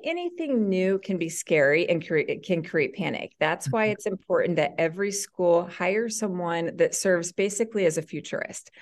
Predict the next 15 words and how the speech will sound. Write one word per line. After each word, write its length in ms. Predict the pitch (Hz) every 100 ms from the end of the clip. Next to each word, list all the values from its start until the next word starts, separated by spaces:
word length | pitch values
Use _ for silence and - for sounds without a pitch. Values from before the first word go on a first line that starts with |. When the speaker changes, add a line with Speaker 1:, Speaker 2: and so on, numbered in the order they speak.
| - _
Speaker 1:
someone 420 | - 190 196 190
who 220 | 190 185
can 160 | 180 170
tell 300 | 170 170 170
them 260 | 180 175 180
what's 400 | 165 165 185 -
coming 300 | - 208 196
down 180 | 170 165
the 80 |
pipeline, 680 | 160 226 240 220 143 139 156
because 260 | 170 196 180
it's 160 | 175 208
one 240 | 214 220
thing 320 | 220 190 185
to 540 | 185 - 175 165 165